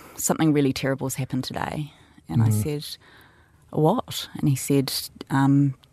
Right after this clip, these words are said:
Speaker 1: "Dad died today." And I don't really remember the moments after he said those words, but,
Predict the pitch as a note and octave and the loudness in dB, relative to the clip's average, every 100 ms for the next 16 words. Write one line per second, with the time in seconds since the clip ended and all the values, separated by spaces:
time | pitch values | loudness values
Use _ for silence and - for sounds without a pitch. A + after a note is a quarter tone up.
0 | - - D3+ C#3+ C#3 - G#2 - F2+ - | -16 -2 2 2 2 -2 -2 -4 -2 -2
1 | D#3 - _ _ _ _ _ _ - G3 | -2 -6 _ _ _ _ _ _ 2 4
2 | G3+ G3+ - - - - - - - - | 6 6 4 -2 -6 -12 -16 -18 -20 -20
3 | _ _ _ _ _ _ - - G3 F#3+ | _ _ _ _ _ _ -20 -2 4 6
4 | F3 E3+ D#3 D3+ D3 D3+ C#3+ C#3 C#3+ - | 6 6 6 6 6 6 6 4 2 -4
5 | _ _ _ _ _ _ _ _ E3+ D3+ | _ _ _ _ _ _ _ _ 2 4
6 | C#3+ C#3 - C#3 C3+ - C3+ C3+ D3+ _ | 4 4 2 2 2 0 0 0 -2 _
7 | _ _ - C#3 D3 - C#3 C3 C#3+ D#3+ | _ _ -6 -4 -4 -2 -4 -2 -2 -2
8 | A3+ - - _ _ _ _ _ _ _ | -2 -6 -10 _ _ _ _ _ _ _
9 | _ - - C3 - - - | _ -6 2 4 4 -2 -6